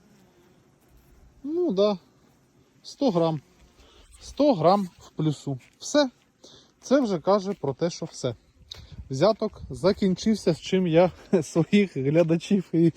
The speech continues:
себе вітаю. Все. Е, завтра я приїжджаю допомагати, м, знайомому качати, е, мед з його пасіки, що тут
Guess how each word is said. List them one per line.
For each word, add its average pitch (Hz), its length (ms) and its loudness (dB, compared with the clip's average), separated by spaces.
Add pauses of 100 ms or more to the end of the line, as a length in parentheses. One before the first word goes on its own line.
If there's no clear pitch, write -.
(260)
себе 175 540 4
вітаю. 135 560 0 (440)
Все. 339 380 2 (380)
Е, 160 200 4
завтра 220 640 4
я 202 180 4
приїжджаю 185 600 6
допомагати, 156 800 2 (200)
м, 135 220 -4 (1000)
знайомому 139 720 0 (600)
качати, 143 540 -2 (220)
е, 139 180 -4
мед 285 220 2 (380)
з 160 420 0
його 180 280 2
пасіки, 160 380 -2
що - 140 -6
тут - 160 -14